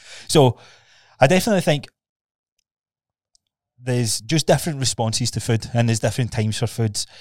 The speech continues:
And through your experiences, through your awareness, through your journey of health and fitness, you'll figure out what not so nutritious or not great food feels like to you. And you'll get, the more and more you expose yourself to that,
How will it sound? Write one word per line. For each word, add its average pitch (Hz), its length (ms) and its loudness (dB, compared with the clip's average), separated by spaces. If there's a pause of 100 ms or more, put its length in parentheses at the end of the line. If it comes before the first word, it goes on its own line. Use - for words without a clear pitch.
(160)
And 107 400 4 (200)
through 131 220 2
your 135 220 4
experiences, 117 880 2
through 120 140 0
your 110 440 4
awareness, 110 640 0
through 120 160 -2
your 113 180 0
journey 110 460 0
of 104 140 2
health 104 280 -2
and 107 100 -4
fitness, 123 420 -2 (360)
you'll 131 140 2
figure 120 340 0
out 110 200 0 (120)
what 117 320 0 (580)
not 120 260 -4
so 123 180 -2
nutritious 113 600 -2
or 101 100 -4
not 104 320 -2
great 104 280 -4
food 104 280 -2
feels 104 400 2
like 101 240 0
to 107 100 -6
you. 101 180 0 (960)
And 110 260 0 (300)
you'll 123 140 -2
get, - 220 -8
the 117 180 0
more 135 260 2
and 156 100 0
more 139 160 -2
you 127 100 -4
expose 117 360 -6
yourself 120 360 -2
to 123 100 -6
that, 131 240 0